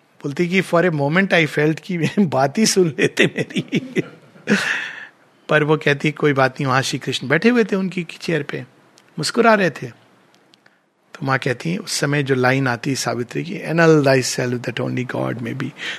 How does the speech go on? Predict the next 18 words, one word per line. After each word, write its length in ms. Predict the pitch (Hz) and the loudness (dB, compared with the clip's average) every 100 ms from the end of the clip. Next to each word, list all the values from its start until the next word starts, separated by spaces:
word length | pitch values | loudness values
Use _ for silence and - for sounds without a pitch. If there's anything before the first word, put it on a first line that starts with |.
| - | -6
तो 100 | 175 | -2
उस 220 | 202 190 - | 0 0 0
चेतना 360 | 170 160 170 | 0 0 -2
में 140 | 180 196 | 0 -2
प्रवेश 460 | - 139 156 147 | -2 0 0 0
करती 340 | - 135 147 185 | -2 -4 -4 -4
हैं 160 | 220 | -2
जहाँ 240 | 170 135 185 | 0 0 0
वो 180 | 220 | 0
सब 460 | 214 - - 233 269 | 0 -2 0 2 2
में 300 | 311 330 302 | 4 4 4
है, 160 | 254 220 | 4 2
सर्वत्र 520 | - 247 277 277 277 | 2 4 2 2 2
है 60 | |
और 140 | 269 262 | 4 4
कहीं 300 | 226 208 240 | 4 4 4
नहीं 220 | 220 170 | 4 0
है, 160 | 120 | -6